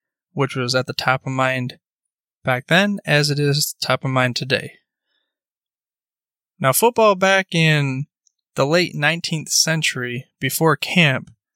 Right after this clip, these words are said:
looked nothing like it does today, as we have already discussed. I'm not just talking about the rules of the game as far as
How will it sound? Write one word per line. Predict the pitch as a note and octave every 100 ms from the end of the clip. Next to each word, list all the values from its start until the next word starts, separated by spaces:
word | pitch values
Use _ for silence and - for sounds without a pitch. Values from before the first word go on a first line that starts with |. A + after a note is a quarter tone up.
| _ _
looked | C#3 -
nothing | C3 C3 D3 D3+ B2+
like | A#2+ A#2 -
it |
does | B2+ A#2+ -
today, | B2+ A#2+ - _ _ _
as | - C#3
we | C3 C#3
have | C3
already | C3 C3 B2
discussed. | A#2+ B2 - - - - - _ _ _ _ -
I'm | G3
not | G#3+ F3
just | D3+ -
talking | - D3 D3
about | B2+ B2+ B2+ -
the | A#2
rules | A#2+ C#3 D3+ D#3+
of | D3
the | D3+
game | D3 C#3+ D3+ C#3
as | C3 A#2+
far | - C3 B2+
as | A#2+ B2